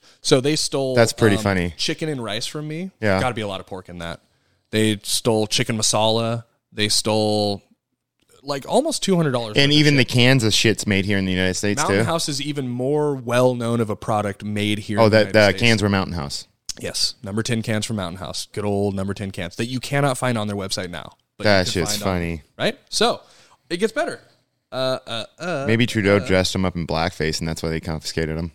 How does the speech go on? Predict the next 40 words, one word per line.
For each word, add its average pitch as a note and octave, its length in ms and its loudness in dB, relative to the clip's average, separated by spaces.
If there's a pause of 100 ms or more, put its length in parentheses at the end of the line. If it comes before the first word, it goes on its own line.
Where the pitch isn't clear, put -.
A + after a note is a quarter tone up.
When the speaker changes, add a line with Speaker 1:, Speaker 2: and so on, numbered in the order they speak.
Speaker 1:
So B2+ 640 -8
it C3 140 -8
says, D3+ 340 -4
"These E3 280 -2
violations, F3 880 0
uh, C3 140 -2
the B2 100 -2
material A#3+ 340 2
described F#3+ 300 4
below C#3 240 2
was C3 160 -2
found D3 460 -4
to D3 100 4
be C3 160 6
moving D3 400 6
in F3 80 2
the F3+ 80 4
mail A2 280 2
in G#2+ 120 0
violation A2+ 560 0
of G2+ 80 -2
agricultural B2 680 -2
quarantine G#3 720 0
regulation D3+ 640 2
pertaining E3+ 460 0
to D3+ 100 -2
the A#2 160 0
entry A#3 340 0
and E3+ 160 0
movement A#2+ 320 0
of G#2+ 140 -6
plants, F#2+ 400 -4 (140)
plant G#2 320 -6
products, G#2 500 0 (140)
animal B2+ 260 0
products, A2+ 500 -2
soil, D3 800 2
and A2+ 320 -2
plant - 500 -4
pests." - 680 0